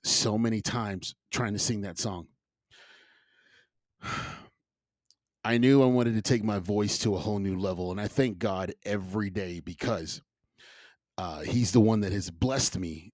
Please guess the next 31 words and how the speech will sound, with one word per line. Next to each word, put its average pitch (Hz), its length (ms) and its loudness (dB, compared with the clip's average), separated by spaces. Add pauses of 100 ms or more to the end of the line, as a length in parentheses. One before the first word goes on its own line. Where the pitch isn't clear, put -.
with 104 260 -6 (200)
the 95 260 -2
voice 104 760 -2 (1040)
to 127 120 0
be 113 180 2
able 104 180 0
to 110 120 -2
use 95 260 0
it 98 80 2
on 87 100 -4
a 87 60 -6
microphone. 101 680 -6 (960)
He 113 100 2
has 98 140 2
blessed 110 320 0
me 113 100 4
in 104 60 2
such 113 220 0
a 107 40 4
way 95 300 -2 (560)
that 104 160 4
using 123 400 8
my 98 160 2
voice, 90 760 2 (560)
I've 104 200 0
done 123 200 6
so 139 280 6
many 156 180 8
things 147 340 6
with 127 200 6
it - 140 -6